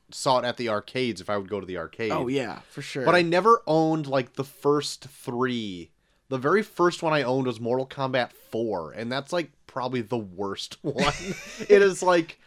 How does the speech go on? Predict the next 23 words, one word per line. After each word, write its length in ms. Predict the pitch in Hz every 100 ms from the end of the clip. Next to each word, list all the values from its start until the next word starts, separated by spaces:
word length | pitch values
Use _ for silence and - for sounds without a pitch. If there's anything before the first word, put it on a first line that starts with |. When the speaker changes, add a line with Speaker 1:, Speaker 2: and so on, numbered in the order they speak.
| _
Speaker 1:
the 120 | 160 175
first 420 | - 180 190 -
one 140 | 190
that 160 | 180 139
went 240 | 147 147
three 360 | - 127 135 143
D. 440 | 110 110 120 156 165
Speaker 2:
Yeah. 320 | 143 117 76 - _ _ _ _ _ _ -
Speaker 1:
And 120 | 151
so 420 | 143 175 165 151 143
it 80 | 160
had 140 | 165
a 80 | 165
game-breaking 1000 | 131 104 131 147 185 160 131 147 147 147
mechanic 540 | 135 - 123 127 135
in 100 | 123
it 120 | 110 104
where 100 | 113
you 100 | 120
could 140 | 139
just 300 | 135 - -
sidestep 720 | 120 101 117 - - 123 117
everything. 720 | - 104 98 92 - 67 69